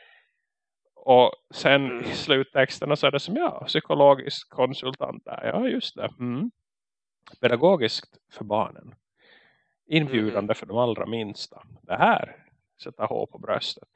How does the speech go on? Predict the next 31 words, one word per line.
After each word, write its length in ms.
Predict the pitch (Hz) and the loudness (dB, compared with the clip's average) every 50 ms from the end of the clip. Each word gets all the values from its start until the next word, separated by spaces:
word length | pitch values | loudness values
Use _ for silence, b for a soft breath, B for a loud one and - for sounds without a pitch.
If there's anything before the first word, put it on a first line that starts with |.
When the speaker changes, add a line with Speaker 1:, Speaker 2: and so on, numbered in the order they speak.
| B B B B | B B B B
Speaker 1:
Kanske 280 | - 220 220 - 165 | 0 0 0 0 -2
det 80 | 123 110 | -4 -4
är 40 | 98 | -2
därför 260 | 113 131 - - 117 | 0 0 0 -2 -4
britterna 560 | 110 113 117 117 - _ _ - 113 110 101 | -4 -2 -2 -2 -2 _ _ -6 -2 0 0
är 40 | 113 | 0
som 240 | - - 104 107 107 | 0 -2 -4 -4 -4
de 160 | 107 113 120 | -4 -2 0
är. 180 | 113 78 82 110 | 0 0 0 0
Kanske 240 | 131 160 160 240 | 0 0 2 2
är 60 | 208 147 | 2 4
det 120 | 117 110 | 4 4
här 160 | 123 104 127 | 4 4 2
som 160 | - - 131 | 0 0 0
är 100 | 110 110 120 123 | 0 0 0 0
orsaken 440 | - - 117 98 110 - - 87 113 | -2 0 0 0 0 0 -4 -12 -14
till 140 | - 98 87 | -14 -16 -14
Brexit. 460 | - 82 - - - - - - - _ _ _ b b b b b b b b b b b b _ _ | -10 -8 -8 -8 -8 -10 -14 -14 -14 _ _ _ b b b b b b b b b b b b _ _
Att, 360 | - _ _ _ _ - - - | -20 _ _ _ _ -12 -12 -12
eh, 60 | - - - B B B B B B B B _ _ _ _ _ _ _ _ | -14 -18 -14 B B B B B B B B _ _ _ _ _ _ _ _
ja, 380 | - - - - 127 127 131 127 _ _ - | -14 -14 -14 -14 -14 -16 -16 -16 _ _ -16
det, 120 | - - | -14 -6
det 120 | - 131 131 | -2 0 2
är 40 | 120 | 2
någon 180 | 110 95 117 | 2 2 0
sån 160 | - 165 151 | 0 0 0
Speaker 2:
Ja. 60 | 127 117 | 2 2
Speaker 1:
där 80 | 107 101 | 2 2
liksom 280 | 101 - - 117 110 110 | 0 -4 -4 -4 0 2
latent 640 | 107 110 - - 113 101 110 113 - - - - | 2 2 2 0 -2 -2 -2 -4 -6 -12 -14 -10
Mumra-trauma. 1120 | 113 113 110 101 101 107 107 110 104 92 107 - 123 - 131 120 120 113 87 - - 127 | -6 -6 -4 -4 -4 -2 -2 0 0 0 0 -2 -6 -8 -8 -8 -8 -8 -8 -8 -10 -12